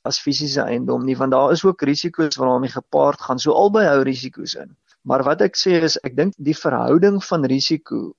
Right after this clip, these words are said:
op vaste eiendom het oor die laaste paar jaar wesenlik verhoog en die opbrengs het wesenlik verlaag. En dit kan in die toekoms, kan dit omswaai en dit kan weer verander, maar ek sê net,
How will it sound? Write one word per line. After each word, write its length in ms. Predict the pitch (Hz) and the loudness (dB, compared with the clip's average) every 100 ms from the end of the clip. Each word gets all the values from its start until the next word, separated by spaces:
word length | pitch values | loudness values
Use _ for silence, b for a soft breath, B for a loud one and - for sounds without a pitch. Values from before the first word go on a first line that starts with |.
| _ | _
op 200 | 151 139 | -4 -4
vaste 420 | - - 165 - | -2 -2 -2 -2
eiendom 540 | - 139 151 139 127 117 | -2 0 0 0 0 0
het 180 | 127 131 | -2 0
oor 100 | 143 | 0
die 80 | |
laaste 500 | 120 117 127 151 - | 2 2 2 0 -2
paar 340 | 165 - 143 135 | -4 2 2 2
jaar 380 | 131 127 123 127 | 2 2 2 0
wesenlik 760 | 117 135 151 151 170 151 - | -2 2 2 2 0 -2 -4
verhoog 600 | - 131 123 151 226 - b b b b b | -6 -6 2 2 2 -6 b b b b b
en 120 | 143 | 0
die 100 | 135 - | 0 4
opbrengs 540 | 190 214 147 123 131 | 4 4 2 2 0
het 160 | - 123 | -4 0
wesenlik 480 | 131 139 147 131 120 | 2 2 2 -2 -4
verlaag. 480 | 127 123 123 117 - - _ - | -4 0 0 0 -6 -18 _ -6
En 120 | 135 | -2
dit 140 | 139 | 0
kan 160 | - 156 | 0 0
in 100 | 156 | 2
die 120 | 151 | 0
toekoms, 440 | 143 - 202 190 - | 0 2 4 2 0
kan 160 | 170 | 2
dit 160 | 156 151 _ - | 2 0 _ 0
omswaai 680 | - 220 - - 117 123 156 | 4 4 0 0 2 2 0
en 80 | |
dit 280 | 131 127 127 | -2 -4 -6
kan 200 | - 135 | -4 -4
weer 240 | 127 143 151 | 0 0 0
verander, 480 | 147 - 180 139 - | -4 -2 0 0 -2
maar 180 | 120 120 | -4 -6
ek 120 | 127 | -4
sê 220 | - 175 | -2 0
net, 220 | 160 143 | 0 -2